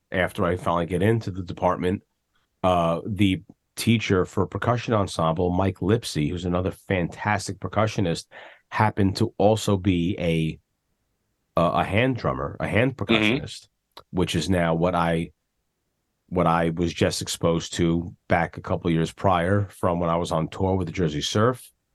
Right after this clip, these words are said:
Speaker 2: Right.
Speaker 1: Um, I'll get into that story re-, real quick. So we're on tour, uh, and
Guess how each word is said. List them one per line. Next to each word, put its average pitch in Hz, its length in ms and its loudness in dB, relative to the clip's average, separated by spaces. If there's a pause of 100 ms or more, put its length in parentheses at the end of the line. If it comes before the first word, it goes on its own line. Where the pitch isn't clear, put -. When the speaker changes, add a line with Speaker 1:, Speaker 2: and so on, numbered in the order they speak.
Speaker 2:
Right. 101 260 4 (580)
Speaker 1:
Um, 82 640 2 (300)
I'll 87 120 2
get 92 180 0
into 85 200 -6
that 90 220 0
story 92 340 0
re-, 90 260 -4
real 85 160 0
quick. 101 240 0
So - 160 0
we're 87 160 0
on 98 200 2
tour, 98 400 0 (1040)
uh, 82 400 2 (320)
and 85 480 2